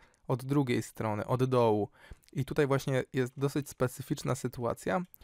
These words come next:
dlatego że wcześniej pozwalaliśmy wszystko, co dziedziczy po animal.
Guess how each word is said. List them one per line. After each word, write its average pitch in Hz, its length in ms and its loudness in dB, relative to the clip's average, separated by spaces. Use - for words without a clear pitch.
dlatego 139 360 0
że 131 260 2
wcześniej 185 380 -2
pozwalaliśmy 127 720 -2
wszystko, - 840 -4
co 131 160 -2
dziedziczy 135 400 -4
po - 240 -4
animal. 117 500 -2